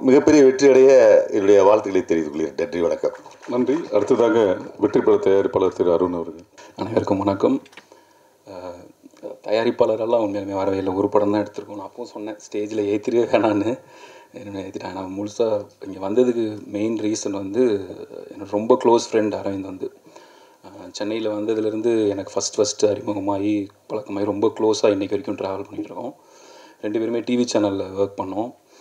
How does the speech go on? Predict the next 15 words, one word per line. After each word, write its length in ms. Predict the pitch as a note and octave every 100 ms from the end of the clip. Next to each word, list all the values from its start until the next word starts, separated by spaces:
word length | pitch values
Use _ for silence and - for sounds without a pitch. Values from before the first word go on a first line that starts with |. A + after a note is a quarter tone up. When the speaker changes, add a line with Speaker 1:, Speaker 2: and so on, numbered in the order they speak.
| _ _ _ _
Speaker 3:
ம், 380 | A2+ G#2 G#2 G2 G2+ _ -
அஹ், 240 | - A2+ A#2
அப்போ 180 | G#2 A2 G#2
கிட்டத்தட்ட 400 | G2+ - - A2+
almost 280 | G#2+ G#2+ G#2+
ஒரு 100 | G2+
sixteen 340 | G2+ - G#2+
years 200 | A2 G#2
of 120 | G#2+ G2
journey. 340 | G#2 G2 F#2+ - - - - - _ _ _ -
நான் 180 | B2
வந்து, 260 | A#2+ A#2+ C3 B2+ A#2+ _ -
அஹ், 300 | A2 G#2 G#2 - _ _ - _ -
நான் 280 | A2 A#2 B2 A2
one, 180 | A2+